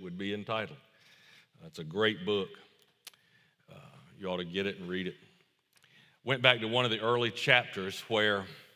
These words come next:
Doctor Graham talks about his conversion to Jesus Christ. In nineteen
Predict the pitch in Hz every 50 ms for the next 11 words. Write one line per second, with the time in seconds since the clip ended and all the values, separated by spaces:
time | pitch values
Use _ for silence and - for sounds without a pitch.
0 | _ _ _ _ _ _ - - _ _ _ _ _ _ _ _ _ - 117 113
1 | 117 107 - 107 95 107 120 120 117 110 104 95 - 120 131 123 110 - - 120
2 | 104 95 107 107 104 92 101 117 101 - - - 113 104 101 92 110 120 120 120
3 | 120 110 95 98 92 87 87 - - _ _ _ _ _ _ _ _ _ _ _
4 | _ - - - _ _ _ _ _ - 98 87 85 101 110 110 101 92 92 85
5 | - - - 131 120 110 98 90 87 82 - - 95 98 110 120 131 123 - 131
6 | 123 117